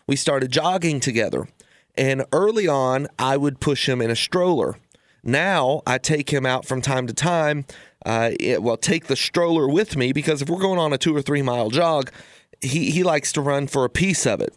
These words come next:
He can't run for the entirety of it, although he probably could. He can't keep up with my pace.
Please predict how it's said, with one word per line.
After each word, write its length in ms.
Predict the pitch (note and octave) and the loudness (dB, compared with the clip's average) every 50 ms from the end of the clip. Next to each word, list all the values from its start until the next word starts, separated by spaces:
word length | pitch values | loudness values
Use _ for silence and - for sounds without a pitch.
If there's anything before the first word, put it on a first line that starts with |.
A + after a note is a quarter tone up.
| - - - | -12 -12 -12
He 100 | - - | -10 -6
can't 260 | - - D#3+ E3 - | -2 -2 0 0 0
run 200 | - E3+ E3+ D#3+ | 0 -2 -2 -2
for 140 | - E3+ D3 | -2 -2 0
the 140 | D3 C#3+ | 0 0
entirety 640 | C#3 C3+ - E3 F#3 G#3 A3+ A3 G3 E3+ C#3+ B2+ A#2 | 0 0 0 -2 0 2 2 2 2 2 2 2 2
of 140 | A2 A2 A2 | 2 2 0
it, 160 | B2 B2+ - _ - - - - _ _ - | -2 -2 -6 _ -20 -20 -20 -20 _ _ -2
although 220 | - F3 F#3 F#3+ | 0 2 2 2
he 100 | F#3+ G3 | 2 2
probably 320 | F#3+ C4+ F4 E4 A#3+ F#3+ D#3+ | 0 -2 -2 0 -2 -2 -2
could. 520 | - - G3+ G#3+ F3 D3 C3+ C3+ C3+ C3 - - - - - _ _ | -2 0 0 2 2 2 2 0 0 -2 -8 -16 -20 -20 -20 _ _
He 100 | E3 D#3 | -6 -2
can't 280 | - G#3+ G#3 G#3 F#3+ | 0 0 0 -2 -2
keep 220 | - G#3 G3 D#3+ F3+ | -2 -2 -2 0 0
up 180 | F3 E3+ - | -2 0 -2
with 140 | D3 C#3 - | -4 -2 -2
my 200 | C3+ C3+ C3 B2 | -2 -2 0 -2
pace. 560 | - - F3+ F3+ D3+ C3 A#2+ - - - - | 0 0 0 0 0 0 0 -2 -4 -4 -6